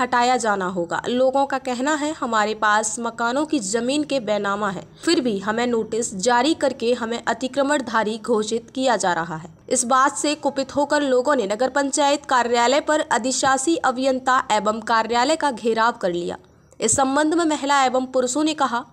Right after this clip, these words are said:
कि जब तक हमारा निर्णय नहीं हो जाता, तब तक हम कार्यालय पर ही रहेंगे। इधर अधिशासी अभियंता टीजीटी परीक्षा में होने के कारण उनको समझाया नहीं जा सका। आपको बताते चलें, लोगों का आरोप है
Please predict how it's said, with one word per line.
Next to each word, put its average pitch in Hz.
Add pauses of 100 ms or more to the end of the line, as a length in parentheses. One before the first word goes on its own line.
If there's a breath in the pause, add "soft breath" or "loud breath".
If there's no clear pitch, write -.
(160)
कि 277
जब 294
तक 190
हमारा 233
निर्णय 247
नहीं 240
हो 285
जाता, 240
तब 262
तक 170 (120)
हम 247
कार्यालय 220
पर 254
ही 220
रहेंगे। 208 (220)
इधर 277
अधिशासी 285
अभियंता 285 (320)
टीजीटी 302
परीक्षा 285
में 320
होने 285
के 294
कारण 269
उनको 269
समझाया 254
नहीं 247
जा 202
सका। -
आपको 254
बताते 262
चलें, 302
लोगों 247
का 254
आरोप 226
है 302